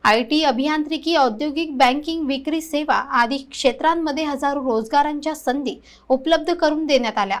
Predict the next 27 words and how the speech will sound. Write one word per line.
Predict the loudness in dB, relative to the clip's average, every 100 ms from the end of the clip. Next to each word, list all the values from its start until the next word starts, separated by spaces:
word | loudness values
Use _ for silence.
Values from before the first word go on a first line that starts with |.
| _ _ -20 _
त्यामुळे | 4 6 6 4
मेहकरातील | 4 2 2 4 4 2 0
तरुणाला | 2 2 2 2 4 6
रोजगाराच्या | 4 2 2 2 2 -2
माध्यमातून | 2 0 2 0 0 0 -2
उज्ज्वल | -2 2 2
भविष्याची | 2 0 -2 -2 -2 -2
नवी | -2 -2 -2
दिशा | -4 -4 -4
मिळाली | 2 2 2
आहे. | -6 -8 -18 _ _ -20 _
या | 2 2
सोहळ्याला | 2 2 2 2 0
शिवसेना | 2 -2 0 0 2
उद्धव | 0 -2 -4 4
बाळासाहेब | 6 6 2 -4 -2
ठाकरे | 0 2 0
पक्षाचे | -2 -4 -2 -4 -4
जिल्हा | -2 2 2
संपर्क | 2 -4 2 2 2
प्रमुख | 0 0 0 -10 -20 _ _
प्राध्यापक | 4 4 4 0 0
नरेंद्र | 4 4 4 0 -2 0
खेडेकर, | 2 2 0 -4 0
काँग्रेसचे | 4 4 4 -2 -4 -4 -4 0
राज्य | 4 4 2
सरचिटणीस | -2 0 0 -4 -6 -4 -4 -8